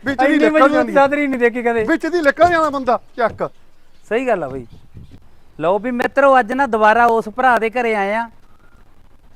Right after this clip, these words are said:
Speaker 2: ਜਿਹੜਾ ਕਿਸੇ ਇੱਕ ਟਰੈਕਟਰ ਦਾ ਸਪੈਸ਼ਲਿਸਟ ਨਹੀਂ ਹੈਗਾ ਵੀ ਇਹ ਆਹ ਟਰੈਕਟਰ ਖਰੀਦਦਾ ਹੈ।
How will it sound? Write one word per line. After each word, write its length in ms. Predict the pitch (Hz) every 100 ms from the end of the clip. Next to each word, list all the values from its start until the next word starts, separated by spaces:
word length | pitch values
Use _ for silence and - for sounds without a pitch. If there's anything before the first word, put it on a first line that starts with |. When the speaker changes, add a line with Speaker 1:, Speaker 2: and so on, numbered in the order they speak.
| - 135
Speaker 2:
ਜਿਹੜਾ 540 | 185 254 277 269 254 - - - - - -
ਕਿਸੇ 280 | 247 302 277
ਇੱਕ 200 | - 285
ਟਰੈਕਟਰ 340 | 269 269 262
ਦਾ 140 | 262
ਸਪੈਸ਼ਲਿਸਟ 600 | 247 233 240 214 240 208
ਨਹੀਂ 180 | 220 190
ਹੈਗਾ 200 | 180 240
ਵੀ 140 | 240 262
ਇਹ 140 | 262
ਆਹ 120 | 277
ਟਰੈਕਟਰ 300 | 277 247 226
ਖਰੀਦਦਾ 360 | 214 208 190 170
ਹੈ। 160 | -